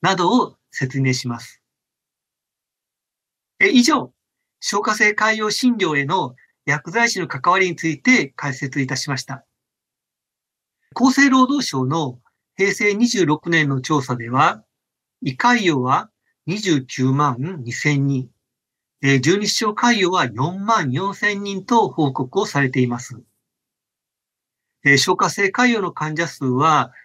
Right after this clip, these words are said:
その治療にピロリ菌の除菌とか、有効な薬剤が揃ってきたことから、年々減少してきています。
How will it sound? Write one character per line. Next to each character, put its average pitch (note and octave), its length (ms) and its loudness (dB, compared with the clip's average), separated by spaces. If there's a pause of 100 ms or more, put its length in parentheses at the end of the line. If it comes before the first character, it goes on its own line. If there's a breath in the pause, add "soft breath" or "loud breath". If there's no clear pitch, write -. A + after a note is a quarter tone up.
(140 soft breath)
そ - 160 -6
の F3 140 -2
治 - 180 -2
療 G#3 200 2
に D#3+ 360 -2 (240)
ピ G3 120 -2
ロ A3 100 0
リ A3+ 140 -2
菌 G#3+ 280 -4
の G#3 120 -2
除 E3 160 -2
菌 F#3 280 0
と E3 160 -2
か、 C3+ 440 2 (180)
有 G3 220 -4
効 A3+ 200 -4
な A3+ 100 2
薬 B3 180 2
剤 D3+ 240 0
が C#3 120 0
揃 F#3+ 260 -4
っ A3+ 60 -4
て - 100 -6
き E3 80 -4
た D3+ 100 -4
こ C3+ 100 -6
と C#3 120 -4
か D3+ 120 -4
ら、 E3+ 240 2 (420)
年 G#3 300 -2
々 G#3+ 200 -2
減 F#3+ 240 0
少 F#3+ 200 0
し - 80 -6
て D#3+ 120 -2
き - 80 -20
て C3 100 -2
い B2 80 0
ま B2 120 -14
す。 - 240 -20